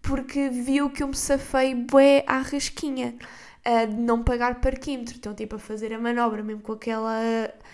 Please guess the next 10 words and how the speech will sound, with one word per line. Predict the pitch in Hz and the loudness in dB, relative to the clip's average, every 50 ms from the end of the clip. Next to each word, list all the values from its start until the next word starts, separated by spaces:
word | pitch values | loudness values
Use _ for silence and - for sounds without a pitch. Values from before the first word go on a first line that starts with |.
| - - - - | -20 -20 -14 -2
com | - 240 | -2 0
aquele, | 233 233 - 254 233 226 226 220 226 226 220 - - | 0 2 4 4 6 6 6 4 2 2 0 -2 -2
com | - 240 | 0 -2
aquele | 233 240 - 240 226 226 | -2 0 0 0 2 2
ar | 226 226 226 | 2 2 0
de | 220 220 | -2 -2
gabarolas, | 220 240 226 226 240 226 226 226 226 226 220 226 - | 0 0 2 2 2 2 2 2 0 0 -2 -4 -6
pintarolas, | - - 240 233 233 240 233 226 226 226 220 226 233 233 | -6 -4 -4 -4 -2 -2 0 2 2 2 0 0 -2 -4
tipo, | 233 226 196 - | -6 -10 -8 -4
"Ya, | 220 208 214 208 208 202 - - | -2 0 0 0 0 -2 -2 -6